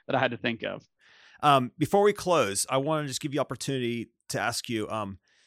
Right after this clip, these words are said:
Speaker 2: so for an alum who wants to get more engaged, what's the best way that they can reach out and,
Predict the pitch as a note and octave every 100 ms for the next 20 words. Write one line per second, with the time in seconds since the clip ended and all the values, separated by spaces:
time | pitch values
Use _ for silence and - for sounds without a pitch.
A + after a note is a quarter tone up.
0 | _ _ _ - D#3+ C#3 C3 B2+ _ _
1 | _ _ _ _ _ _ _ - F3 D3+
2 | D3+ E3 D#3 D#3 - C#3 C3 C3+ B2+ A#2+
3 | A2+ B2 A#2+ A2 - A2 C3+ - - B2+
4 | - A2 A2+ A2 G#2 F#2+ - F#2+ A2 G#2+
5 | A2 - G#2+ G2+ G2+ F#2+ F2